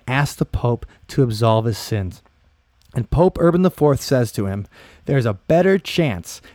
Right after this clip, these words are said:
that flowers are gonna rebloom from my dead staff than of God forgiving you for what you have done." He sends Tannhauser away,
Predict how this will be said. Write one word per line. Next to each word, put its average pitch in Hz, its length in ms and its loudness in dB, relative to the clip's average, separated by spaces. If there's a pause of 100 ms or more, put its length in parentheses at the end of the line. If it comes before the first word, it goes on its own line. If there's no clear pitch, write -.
(100)
that 120 160 -8
flowers 175 680 0
are 147 60 2
gonna 131 160 0
rebloom 160 880 0
from 139 180 -2
my 113 180 -2 (140)
dead 151 300 0
staff - 760 -6 (360)
than 147 120 0
of 120 220 -2
God 131 340 0
forgiving 135 480 0
you 117 140 2
for 120 160 -4
what 110 160 -2
you 120 140 0
have 107 160 -4
done." 104 260 -6 (960)
He - 180 -6
sends 190 420 2
Tannhauser 156 720 2
away, 131 460 0